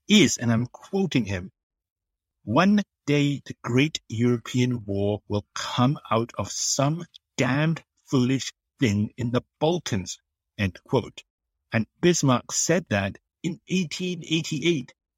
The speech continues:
twenty-six years before the onset of the Great War. And you should know, hopefully, that the Great War was a result of an assassination attempt and actual assassination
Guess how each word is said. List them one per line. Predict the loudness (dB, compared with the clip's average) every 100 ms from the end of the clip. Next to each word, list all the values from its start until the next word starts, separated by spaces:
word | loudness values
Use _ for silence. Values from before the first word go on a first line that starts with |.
| -16
twenty-six | -4 0 0 0 -6 -8 -6 -4 -4 -6
years | -4 -4 -4 -8 _ _ _
before | 0 0 _ 0 4
the | 4 2
onset | 0 0 -4
of | -6
the | -6
Great | -2 -2 0
War. | 2 2
And | 0 -2
you | -4
should | -4 -8 -2
know, | 2 2
hopefully, | 2 -8 -12 -6 -4 -4 -6 _ -10
that | -10
the | -4
Great | -2 -2
War | -2 -2
was | -2 -4
a | -4
result | 0 0 0 -4 -8
of | -4 -4 -4 -8
an | -8
assassination | -6 -4 -4 -4 -6 -6 -6 -6 -8 -12
attempt | -14 -4 -2 -2 -6
and | -10 -8 -10 _ _
actual | -8 -6 -8
assassination | -6 -6 -6 -8 -6 -6 -6 -8